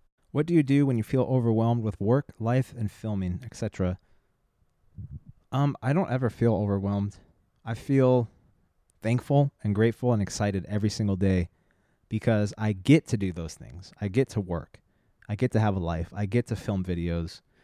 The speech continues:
Uh, I make sure that if I'm doing too much at one time, I try to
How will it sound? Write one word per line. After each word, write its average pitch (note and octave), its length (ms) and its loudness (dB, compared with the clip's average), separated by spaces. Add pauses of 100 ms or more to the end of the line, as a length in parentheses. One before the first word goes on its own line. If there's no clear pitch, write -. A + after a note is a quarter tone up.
(480)
Uh, F#2+ 300 -4 (140)
I A2 80 2
make C#3+ 200 4
sure D3 140 6
that C3+ 80 6
if B2 120 4
I'm A2+ 100 4
doing C3 220 8
too A#2+ 160 2
much A2 400 0
at C#3 120 0
one D3 160 2
time, C#3+ 260 0
I G#2+ 80 2
try A#2 200 -2
to A2 200 0